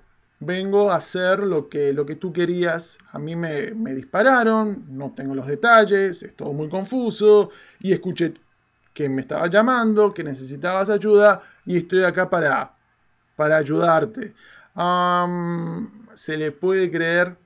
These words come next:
¿Es esto verdad? Un gran signo de interrogación. Parece saber lo suficiente de Wanda, de su crianza.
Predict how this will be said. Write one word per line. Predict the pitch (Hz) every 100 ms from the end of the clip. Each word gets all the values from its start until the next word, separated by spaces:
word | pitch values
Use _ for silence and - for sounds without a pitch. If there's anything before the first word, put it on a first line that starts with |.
| _ _ _
¿Es | 160 147
esto | 170 170 170 156
verdad? | 143 147 160 170 165 160 147 - _ _ _ _ _ -
Un | 151 165
gran | 185 185
signo | 170 185 185
de | 170
interrogación. | 143 151 147 139 - 147 135 117 - _
Parece | 147 165 202
saber | 165 151 170 185 175 - _ -
lo | 160 160
suficiente | 151 139 151 202 233 233 - 156 165 - _ _ -
de | 135
Wanda, | 170 196 190 151 156 151
de |
su | 139 135
crianza. | 139 160 180 180 165 147 151